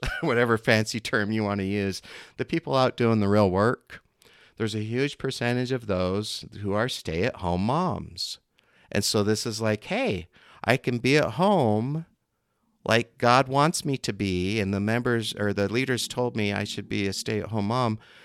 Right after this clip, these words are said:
and I can also work at the same time." And so this M L M craze is a huge thing, especially with women in Utah, in the church.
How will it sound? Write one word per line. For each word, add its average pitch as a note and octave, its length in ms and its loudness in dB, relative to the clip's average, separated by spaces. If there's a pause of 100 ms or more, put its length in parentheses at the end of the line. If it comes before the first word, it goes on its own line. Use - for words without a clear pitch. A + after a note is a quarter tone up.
(180)
and A2+ 200 2
I A2 100 4
can B2+ 240 -4
also G#2+ 300 0
work D3 340 0
at G2+ 120 -4
the G#2+ 60 -8
same G#2+ 280 -4
time." A2+ 520 -6
And F#2+ 140 -8
so A#2 180 -2
this G#2+ 240 -4
M A#2+ 160 -4
L A#2 140 -2
M D3 160 -2
craze F#2+ 640 -4
is F#2 180 -8
a F#2 60 -6
huge - 520 -8
thing, F#2 420 -2
especially A2 460 -6
with F2+ 220 -6
women G2 500 -2
in F#2+ 160 -2
Utah, F2 560 -6 (100)
in F#2 160 -4
the F2+ 80 -6
church. - 640 -10